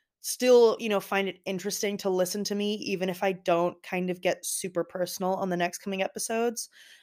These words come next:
um, and maybe keep it a little bit more, like, fun. I would love to integrate doing more, just, like, kind of talking about pop culture news and stuff like that. Um, let me know if you guys would be interested in that. Also, would love to do a Dear Soldier episode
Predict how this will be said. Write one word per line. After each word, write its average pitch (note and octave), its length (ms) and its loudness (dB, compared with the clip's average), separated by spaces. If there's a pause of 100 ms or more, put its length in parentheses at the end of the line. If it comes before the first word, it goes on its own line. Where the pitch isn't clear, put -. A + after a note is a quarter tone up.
(140)
um, F3+ 280 8
and F#3 140 0
maybe F3+ 220 0
keep - 240 -10
it F3+ 40 0
a F#3 40 0
little F3+ 240 2
bit F3+ 160 0
more, E3+ 580 0 (140)
like, E3+ 180 -6
fun. F#3+ 580 -4 (360)
I G#3 80 2
would G#3+ 180 4
love G#3 440 2
to - 140 -6
integrate B3 520 -4
doing G#3+ 280 0
more, F#3 220 2
just, G#3 180 -12
like, C#4+ 160 -6
kind F#4+ 140 -6
of - 40 -10
talking F#3 400 -4
about F#3 260 -2
pop F3+ 320 -4
culture F3+ 400 -6
news F#3+ 400 -4
and F#3+ 100 -8
stuff F#3 260 -8
like F#3 200 -6
that. F#3 320 -2 (480)
Um, F3+ 400 2 (100)
let G3+ 220 2
me G#3 80 -2
know G3 100 2
if F#3+ 100 -2
you G3+ 60 -8
guys F#3 140 2
would F3+ 80 -10
be F#3+ 80 -8
interested C4 380 -4
in A#3+ 100 -4
that. B3 260 0 (420)
Also, C4 520 4
would A#3 200 2
love G#3 260 4
to A3 100 -6
do G#3+ 160 2
a G#3 40 4
Dear G3 180 -4
Soldier G3+ 420 0
episode G3 840 0